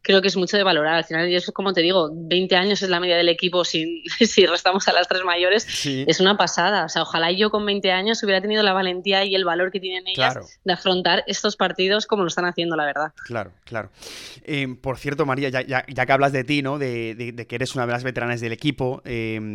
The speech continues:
Speaker 2: diez años en el, en el Elche. Eh, no sé si será tu última temporada. Si quieres, nos emplazamos a hablar un poco de, del futuro de, eh, de María, em, pues una vez con el título en la mano. Ojalá,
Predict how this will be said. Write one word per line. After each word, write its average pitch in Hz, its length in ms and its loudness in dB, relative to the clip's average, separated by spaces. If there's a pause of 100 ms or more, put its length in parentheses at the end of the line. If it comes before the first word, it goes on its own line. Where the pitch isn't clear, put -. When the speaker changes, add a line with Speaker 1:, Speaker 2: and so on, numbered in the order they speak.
Speaker 2:
diez 131 260 -2
años 131 320 2
en 127 120 -2
el, 117 260 -2
en 131 100 -4
el 123 120 -2
Elche. 147 340 -2 (440)
Eh, 151 180 -6
no 151 120 -4
sé 190 160 0
si 190 140 0
será 143 200 2
tu 135 80 0
última 127 260 0
temporada. 127 400 4
Si - 120 -6
quieres, 139 400 -4
nos 135 360 -8
emplazamos 135 420 -2
a - 40 0
hablar 127 160 2
un 127 80 -2
poco 127 220 -2
de, 123 280 0
del 127 160 -4
futuro 135 340 0
de, 127 480 0
eh, 123 80 -10
de 131 100 -2
María, 123 480 2
em, 120 800 -6
pues 123 220 -8
una 135 180 -2
vez 135 240 -2 (420)
con 139 160 -2
el 123 80 0
título 147 240 0
en 131 60 0
la 117 80 -2
mano. 123 260 -6
Ojalá, 131 460 -2